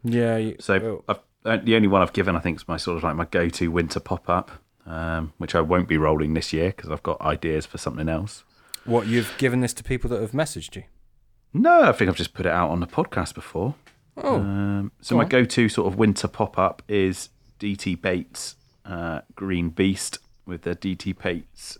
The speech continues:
Speaker 2: um, Tutti Frutti flavour. So two mil of each to a one egg mix,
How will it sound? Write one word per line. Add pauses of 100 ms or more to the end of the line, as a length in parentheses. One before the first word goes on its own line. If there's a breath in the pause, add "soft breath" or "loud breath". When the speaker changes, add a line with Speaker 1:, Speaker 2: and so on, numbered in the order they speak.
(140)
Speaker 2:
um,
Tutti
Frutti
flavour.
So
two
mil
of
each
to
a
one
egg
mix,